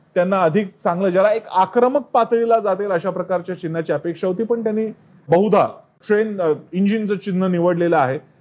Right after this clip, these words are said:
पण मग त्याच्यावरती सुद्धा मग ते कसं सांगणार की बघा हे विकासाचं इंजिन आहे, हे आम्ही धावणार आहोत, हे विकासाचं इंजिन आहे. सांगायचा मुद्दा असा की अशा प्रकारे चिन्ह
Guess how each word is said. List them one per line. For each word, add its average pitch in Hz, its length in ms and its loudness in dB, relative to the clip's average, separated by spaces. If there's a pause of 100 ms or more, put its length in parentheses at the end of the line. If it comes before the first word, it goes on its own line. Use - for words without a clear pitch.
(140)
पण 247 100 2
मग 277 120 2
त्याच्यावरती 269 500 2
सुद्धा 262 200 -4
मग 247 180 0
ते 247 60 0
कसं 226 300 -4
सांगणार 185 340 -2
की 175 140 -8
बघा 196 240 2
हे 214 80 2
विकासाचं 214 640 0
इंजिन 208 380 -4
आहे, 233 100 -4
हे 190 140 0
आम्ही 175 240 -2
धावणार 135 420 0
आहोत, 101 200 -4 (180)
हे 147 80 -2
विकासाचं 180 540 -2
इंजिन 123 300 -4
आहे. - 80 -12 (440)
सांगायचा 269 440 2
मुद्दा 202 280 0
असा 185 220 0
की 220 400 -10 (480)
अशा 247 320 2
प्रकारे 180 600 0
चिन्ह 180 460 -4